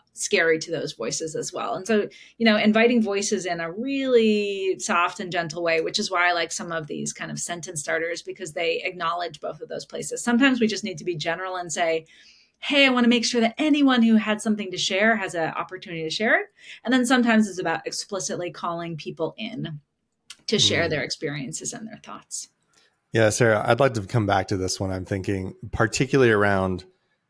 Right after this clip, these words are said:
Speaker 2: risk-taking contributions.
Speaker 1: Yeah,
Speaker 2: That
Speaker 1: for sure.
Speaker 2: is poignant, right?
Speaker 1: Yeah,
Speaker 2: When
Speaker 1: it is.
Speaker 2: dissent comes in, or how do you invite dissent? So coming back to that one. Uh,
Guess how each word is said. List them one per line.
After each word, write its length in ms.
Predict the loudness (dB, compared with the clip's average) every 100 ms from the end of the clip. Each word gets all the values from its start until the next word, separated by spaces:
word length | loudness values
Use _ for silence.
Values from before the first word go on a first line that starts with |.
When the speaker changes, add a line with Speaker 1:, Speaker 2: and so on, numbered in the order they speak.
| _ _
Speaker 2:
risk-taking 840 | 0 2 2 -2 -4 -2 -2 -4 -4
contributions. 800 | -2 -2 -2 -4 -4 -2 -2 -2
Speaker 1:
Yeah, 60 | 2
Speaker 2:
That 200 | 4 6
Speaker 1:
for 140 | 4
sure. 100 | 2
Speaker 2:
is 280 | 0 -2 -4 _ _ _ _
poignant, 600 | -4 -2 0 -2 -6 -8 _ -6
right? 260 | 0 0
Speaker 1:
Yeah, 60 | 2
Speaker 2:
When 120 | 0
Speaker 1:
it 120 | 0
is. 100 | 0 2
Speaker 2:
dissent 400 | 4 4 0 -2
comes 320 | -2 0 0
in, 440 | 0 0 -2 -10 -16 _ _ _ -4
or 120 | -2
how 200 | 2 2
do 80 | 2
you 120 | 0
invite 380 | 2 2 0 -2
dissent? 560 | -4 -2 -4 -8 -14 -18 _ _ _ _ _
So 380 | -2 0 0 -4 _ -16 -16 -6
coming 220 | -4 -2
back 180 | -2 -2
to 60 | -4
that 120 | -4
one. 220 | -4 -8 -14 _ _ _ _ _ _ _ _ _
Uh, 220 | 4 4